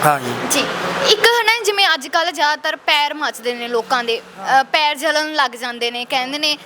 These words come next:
Speaker 2: ਤੇ ਪੈਰ ਕਈ ਵਾਰ ਸੁੰਨ ਵੀ ਹੋ ਜਾਂਦੇ ਨੇ,
Speaker 1: ਹਾਂ।
Speaker 2: ਉਹਦਾ ਕੋਈ ਹੱਲ ਹੈਗਾ ਤੁਹਾਡੇ ਕੋਲ ਜੀ?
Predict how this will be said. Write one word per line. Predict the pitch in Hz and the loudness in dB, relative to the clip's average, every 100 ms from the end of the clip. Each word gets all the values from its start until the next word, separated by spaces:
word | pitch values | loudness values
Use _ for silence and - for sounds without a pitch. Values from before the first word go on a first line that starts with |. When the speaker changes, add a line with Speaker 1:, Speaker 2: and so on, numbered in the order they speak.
| - | -4
Speaker 2:
ਤੇ | 392 | -2
ਪੈਰ | 302 370 359 | 0 0 0
ਕਈ | 403 | 0
ਵਾਰ | 427 480 | 0 -2
ਸੁੰਨ | 403 311 | -4 -4
ਵੀ | 302 370 | -2 0
ਹੋ | 339 277 | 2 0
ਜਾਂਦੇ | 277 262 262 | 0 0 -2
ਨੇ, | 247 247 | -2 -6
Speaker 1:
ਹਾਂ। | 190 180 160 - | -8 -14 -12 0
Speaker 2:
ਉਹਦਾ | 339 349 440 | 2 2 0
ਕੋਈ | 440 427 | 0 0
ਹੱਲ | 370 339 | 0 -2
ਹੈਗਾ | 349 359 427 | -2 -2 -4
ਤੁਹਾਡੇ | 415 320 | -4 -6
ਕੋਲ | 302 277 | -8 -8
ਜੀ? | 247 | -10